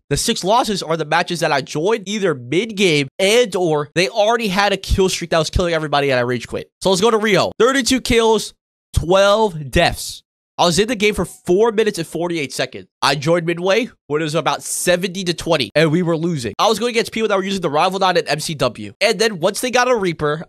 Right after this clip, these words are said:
I was completely fucked. And I got so annoyed by this one guy. His name was Diff, I'm pretty sure. His name was Diff. Right here.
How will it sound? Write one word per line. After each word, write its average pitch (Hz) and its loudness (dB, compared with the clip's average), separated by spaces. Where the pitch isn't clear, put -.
I 170 4
was 170 0
completely 165 -6
fucked. 120 -2
And 175 2
I 196 4
got 208 0
so 226 0
annoyed 247 2
by 175 4
this 185 0
one 170 0
guy. 139 2
His 226 2
name 190 2
was 143 0
Diff, 180 0
I'm 403 -4
pretty 403 -4
sure. 466 2
His 233 2
name 262 0
was 180 0
Diff. 131 -2
Right 226 2
here. 143 0